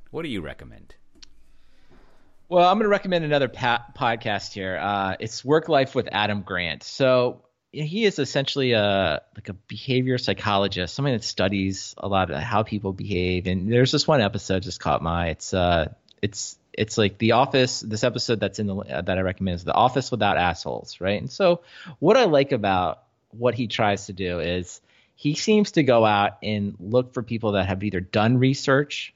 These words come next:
Speaker 2: on specific things or, um, or are researching them. So, and, and tries to bring some level of, I don't know,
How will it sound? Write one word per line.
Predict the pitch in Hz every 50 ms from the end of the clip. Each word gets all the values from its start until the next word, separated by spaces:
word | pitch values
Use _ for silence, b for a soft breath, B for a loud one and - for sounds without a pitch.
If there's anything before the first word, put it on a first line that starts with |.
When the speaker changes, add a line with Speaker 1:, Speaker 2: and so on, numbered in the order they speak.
| _ -
Speaker 2:
on | - 101 107 117 123
specific | 123 - 131 - - 135 127 131 120 - -
things | 123 127 123 123 127 127 127 - - _ -
or, | 117 113 107 104 101 101 101 87 - -
um, | 95 101 98 98 95 92 87 85 85 - -
or | - 113 110 104 104 _ -
are | 120 131 143 139
researching | 123 117 113 101 - - 98 - - 104 95
them. | 90 82 85
So, | - 135
and, | 135 143 156 147 _
and | - 147
tries | - 190 190 208 -
to | 185 165
bring | 131 139 139 135 131 127
some | 113 - - - 135 131 135 139 135 135 139 135 B B B B B B B -
level | 120 123 117 117 113 113 110 110 107
of, | 101 98 101 95 98 - _ _ -
I | - 104
don't | 117 - 101 95
know, | 90 90 92 98